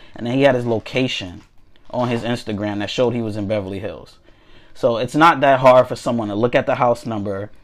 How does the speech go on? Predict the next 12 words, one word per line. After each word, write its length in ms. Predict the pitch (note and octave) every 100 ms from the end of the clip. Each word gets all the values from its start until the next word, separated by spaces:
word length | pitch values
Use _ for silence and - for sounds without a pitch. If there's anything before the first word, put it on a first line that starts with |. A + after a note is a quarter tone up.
| - -
type 280 | - C3 C3
it 120 | D3
in, 400 | A#2+ G#2 G#2+ G2
Beverly 340 | A#2 A#2+ C3 C3
Hills 220 | B2 A#2
address, 500 | A2 G#2+ G#2 G2 -
and 180 | G#2 G2+
kinda 240 | C3 A#2
find 380 | - A2+ A2+ A2
where 100 | G#2
you 200 | G#2 A2
are. 240 | G#2 F2+